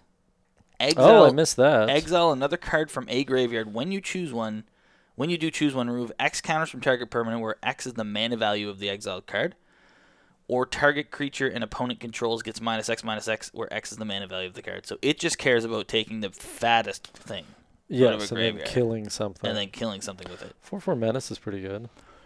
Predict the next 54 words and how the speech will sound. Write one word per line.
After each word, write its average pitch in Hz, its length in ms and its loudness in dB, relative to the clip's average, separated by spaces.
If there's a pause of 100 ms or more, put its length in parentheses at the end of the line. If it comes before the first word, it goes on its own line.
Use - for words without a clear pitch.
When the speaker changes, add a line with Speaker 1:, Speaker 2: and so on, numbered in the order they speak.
(140)
Speaker 2:
For - 160 -4
six, 294 320 2
I 202 80 6
think 202 140 0
that 208 120 6
ability's 151 400 6
fine 113 280 4
'cause 110 120 4
it's 110 100 2
Speaker 1:
Uh, - 20 -4
Speaker 2:
gonna 165 140 4
happen 143 240 4
twice. 120 280 2
Speaker 1:
yeah, 98 220 0 (140)
the 123 100 6
red 127 240 8
one's 143 200 4
pretty 120 220 0
sweet 110 380 -4
for, 98 440 -2
uh, 95 400 -4 (200)
burn 107 480 -8
things. 143 640 -6 (560)
Speaker 2:
Yeah, 127 380 4
I - 80 0
mean, 120 220 0
I 120 100 6
feel 117 200 4
that 107 120 -6
that's 107 280 0
a 107 80 -4
straight 101 380 -6 (100)
Speaker 1:
<laughs> 110 120 -2
You, 135 240 4
Speaker 2:
sixty 110 320 0
card 110 240 0
format. 104 400 -2
Speaker 1:
you 127 160 4
exile 113 460 6
an 107 80 0
instant, 123 480 -2
and 104 120 -2
then 101 140 -2
everyone 101 380 -4
<laughs> - 60 -4
takes - 260 0
two 147 160 4
damage 131 340 0
when 143 100 0
they 120 60 -2
play 113 220 4
an 104 80 0
instant. 113 400 -6
Speaker 2:
Yeah, 117 240 2